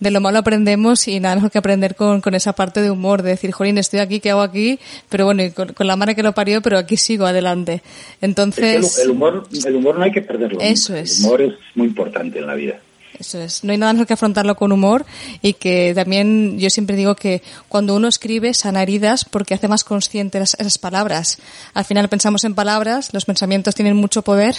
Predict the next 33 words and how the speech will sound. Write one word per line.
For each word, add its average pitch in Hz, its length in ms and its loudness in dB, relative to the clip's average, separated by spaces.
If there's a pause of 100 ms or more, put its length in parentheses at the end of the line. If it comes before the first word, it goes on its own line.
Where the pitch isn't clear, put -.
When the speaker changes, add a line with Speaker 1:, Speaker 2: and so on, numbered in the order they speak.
Speaker 1:
en 208 100 0
nuestra 196 280 0
cabeza. 196 460 0 (380)
Cuando 196 300 0
uno 208 100 0
escribe 214 300 2
como 190 200 -2
que 185 80 -4
cierra, 208 520 0
eh, - 160 -6
esa 190 220 -2
parte 196 280 -2
de, 190 240 2
de 190 120 0
su 196 160 0
vida 202 220 2
sacando 214 360 -2
lo 214 60 0
positivo, 202 500 -2
como 185 160 -2
decíamos 185 420 -2
antes, - 220 -6
sacando 190 300 -2
aquello 190 280 0
que, 190 320 -2 (360)
que 202 120 0
me 196 120 0
hace 208 400 0
aprender, 196 480 0
que - 100 -6
me 196 80 0
hace 196 100 -2
disfrutar, 202 640 0